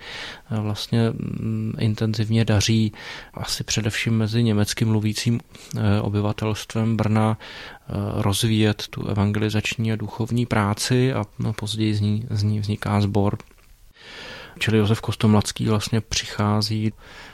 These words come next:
na místo, kde ta práce už je do značné míry rozvinutá.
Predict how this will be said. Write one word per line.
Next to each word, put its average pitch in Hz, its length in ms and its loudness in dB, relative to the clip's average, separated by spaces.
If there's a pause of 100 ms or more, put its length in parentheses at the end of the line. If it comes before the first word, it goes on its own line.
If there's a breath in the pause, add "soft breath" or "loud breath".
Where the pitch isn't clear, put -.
(140)
na 101 80 2
místo, 113 420 4
kde 101 340 2
ta 104 80 -2
práce 104 440 -2
už - 320 -4
je 107 300 2
do 107 280 -2
značné 101 380 0
míry 110 280 2
rozvinutá. 107 720 4